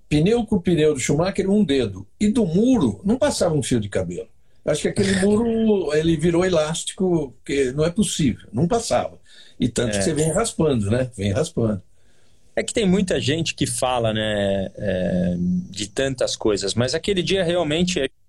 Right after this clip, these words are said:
Speaker 2: não tinha rádio, a gente não tinha situação, e um ponto era uma vitória. Então
Speaker 1: Não tinha rádio?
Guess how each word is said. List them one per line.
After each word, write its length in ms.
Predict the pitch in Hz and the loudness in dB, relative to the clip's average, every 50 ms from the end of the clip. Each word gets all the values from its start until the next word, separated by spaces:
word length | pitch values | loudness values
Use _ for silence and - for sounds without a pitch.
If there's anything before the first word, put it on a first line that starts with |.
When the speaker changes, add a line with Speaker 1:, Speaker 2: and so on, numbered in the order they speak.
| _ | _
Speaker 2:
não 100 | - 107 | -6 -4
tinha 260 | 101 - - 175 180 196 | -4 -2 -2 -2 0 0
rádio, 420 | 180 185 170 165 165 156 156 151 | 0 -2 -2 -2 -4 -4 -4 -4
a 20 | 135 | -2
gente 240 | 120 127 120 117 117 | 0 0 -2 -2 -4
não 120 | 107 101 | -8 -10
tinha 220 | 98 - 156 165 175 | -8 -6 -4 -4 -4
situação, 540 | 180 - 165 147 147 - - 131 135 - - - - - - - - - - | -2 -2 -2 -2 0 0 0 0 0 -2 -4 -8 -16 -20 -20 -20 -12 -4 0
e 100 | 143 156 | 2 2
um 160 | 185 190 170 | 4 2 2
ponto 600 | - - 165 180 196 202 185 180 - 120 120 120 - | 0 0 -2 0 0 0 0 0 0 -2 -2 -2 -2
era 320 | 131 131 139 147 147 - - - | -2 0 0 0 -2 -4 -4 -2
uma 400 | 139 151 165 170 170 160 - - - | 0 0 2 2 0 -2 -4 -8 -10
vitória. 720 | - 98 98 123 185 202 - - 113 101 98 92 95 90 - - - - - | -10 -6 -2 -2 -2 -2 0 0 0 0 -2 -4 -8 -10 -14 -20 -12 -8 -6
Então 380 | 110 104 - 135 147 165 190 | -4 -2 -2 0 0 0 0
Speaker 1:
Não 60 | 143 | 0
tinha 280 | 120 - 202 196 - - - | 2 2 2 2 0 -2 -2
rádio? 360 | 170 196 165 123 117 104 101 | -2 -2 -2 -4 -6 -8 -8